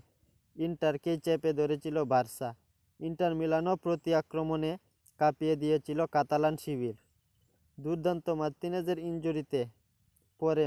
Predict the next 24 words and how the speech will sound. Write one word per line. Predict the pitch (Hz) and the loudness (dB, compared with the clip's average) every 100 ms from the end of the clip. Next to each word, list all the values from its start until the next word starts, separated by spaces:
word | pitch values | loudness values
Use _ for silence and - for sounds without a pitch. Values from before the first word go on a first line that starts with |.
| 139 | 2
মাঠ | 151 - - | -2 -2 2
ছাড়লে | 170 151 139 117 - _ _ _ _ _ | 2 2 0 -4 -8 _ _ _ _ _
চোখে | 165 156 175 | -4 -2 -4
চোখ | - 175 - | -2 -2 0
রেখেই | 170 165 175 | -4 -2 0
লড়াই | 160 160 156 151 | 2 4 2 2
করেছে | 156 156 147 170 190 - _ _ _ _ _ _ - | 0 0 0 -2 -2 -6 _ _ _ _ _ _ -6
মার্কাস | 151 156 160 151 - | -2 0 0 -2 0
তুরামরা। | 160 143 127 113 113 - _ _ _ _ _ - | 0 2 0 -4 -6 -10 _ _ _ _ _ -2
বার্সার | 147 151 185 170 | 0 0 0 0
পক্ষে | 180 - 175 156 | -2 -4 -2 2
ইয়ামাল | 156 160 170 165 | 2 2 2 2
রাফিনহারা | 156 151 165 151 160 160 - | 2 0 -2 -2 0 0 -2
ছিল | 160 156 | -4 -2
দুর্দান্ত। | 151 147 156 151 - 113 110 _ _ _ _ _ _ _ _ _ | -2 0 0 -2 -4 -10 -10 _ _ _ _ _ _ _ _ _
আজকের | 147 156 - 175 165 | -4 -4 -2 0 0
ম্যাচ | 160 170 - | 0 -2 -2
কেমন | 170 165 170 | -4 -2 -2
হতে | 156 165 165 | -4 -2 -2
পারে | 165 160 160 | 0 0 0
দুই | 156 160 | 0 -2
দলের | 156 156 151 151 - _ 139 | 0 2 0 -2 -10 _ 0
লাইন | 143 139 135 | 2 2 0
আপ? | 117 | -4